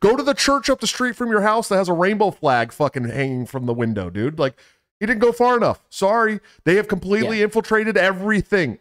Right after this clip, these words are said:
Speaker 1: Everything. Your,
Speaker 2: Every
Speaker 1: your
Speaker 2: institution, yeah.
Speaker 1: religious institutions, your Christi-, your Christian institutions have been taken over by communists. Are you gonna continue to let this happen? Or are you
Speaker 2: Yeah,
Speaker 1: gonna
Speaker 2: like
Speaker 1: say, "Okay, maybe McCarthy was right"?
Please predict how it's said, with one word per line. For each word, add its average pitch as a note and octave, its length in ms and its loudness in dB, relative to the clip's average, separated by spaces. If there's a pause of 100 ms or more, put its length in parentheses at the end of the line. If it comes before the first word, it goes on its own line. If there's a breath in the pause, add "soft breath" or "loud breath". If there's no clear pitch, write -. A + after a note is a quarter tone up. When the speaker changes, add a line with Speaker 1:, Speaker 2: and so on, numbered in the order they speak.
Speaker 1:
Everything. G#3+ 1200 0 (240 soft breath)
Your, A3+ 240 2
Speaker 2:
Every E3 200 -2
Speaker 1:
your D3+ 60 0
Speaker 2:
institution, G#3+ 500 0
yeah. B3 60 0
Speaker 1:
religious A#3 840 0
institutions, A3+ 1000 -2 (200)
your F#3 160 0
Christi-, A3+ 680 -4
your D3+ 160 -2
Christian A3+ 560 -4
institutions F#3 640 -4 (320 soft breath)
have C#3 80 -6
been C3 80 -2
taken F3 260 0
over D#3+ 140 -2
by D3 140 2
communists. C3+ 540 -2 (200 soft breath)
Are A#2 80 -2
you C3 60 -2
gonna C#3+ 140 0
continue D#3+ 360 -4
to E3 80 2
let D3+ 160 -2
this D3+ 140 -10
happen? B2 320 0 (480)
Or A#2 100 2
are B2 80 4
you B2 60 2
Speaker 2:
Yeah, B2 60 0
Speaker 1:
gonna C3+ 120 2
Speaker 2:
like A#2 80 -2
Speaker 1:
say, C3+ 300 2
"Okay, D#3 320 0
maybe D#3 280 0
McCarthy D#3 460 0
was B2 180 0
right"? A#2+ 280 0